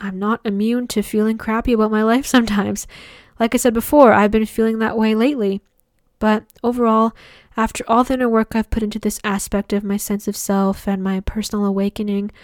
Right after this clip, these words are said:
I'm choosing to lean into trust, and I'm choosing to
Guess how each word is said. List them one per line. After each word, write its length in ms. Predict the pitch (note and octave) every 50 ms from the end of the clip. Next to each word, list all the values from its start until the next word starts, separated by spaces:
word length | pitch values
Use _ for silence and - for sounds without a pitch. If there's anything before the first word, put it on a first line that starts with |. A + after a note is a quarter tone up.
| - - - - _ - -
I'm 140 | A3+ A3+
choosing 420 | - - - C4 C4 C4+ C4+ C#4 C4+
to 140 | - - A#3
lean 240 | A3 G#3+ A3 A3+ A3+
into 200 | A#3 A#3 - A3
trust, 600 | _ - - - G3 G3 G#3+ - - - - - _ _ _ _ _ _ -
and 100 | - A3+
I'm 100 | A#3 A3+
choosing 440 | A3 - - - B3 B3 B3 C4 C4
to 120 | - -